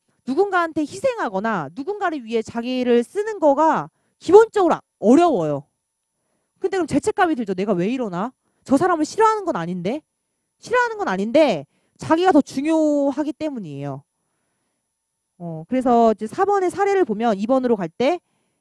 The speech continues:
뭐 집에서 혼자 틀어박혀서 막 우울하게 지내다가 보니까 갑자기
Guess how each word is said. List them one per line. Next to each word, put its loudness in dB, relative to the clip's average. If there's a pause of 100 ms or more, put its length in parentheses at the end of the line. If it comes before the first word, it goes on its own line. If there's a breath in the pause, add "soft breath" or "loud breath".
(440)
뭐 2 (420)
집에서 0
혼자 0
틀어박혀서 0
막 -2
우울하게 0
지내다가 -6
보니까 -6 (800)
갑자기 -8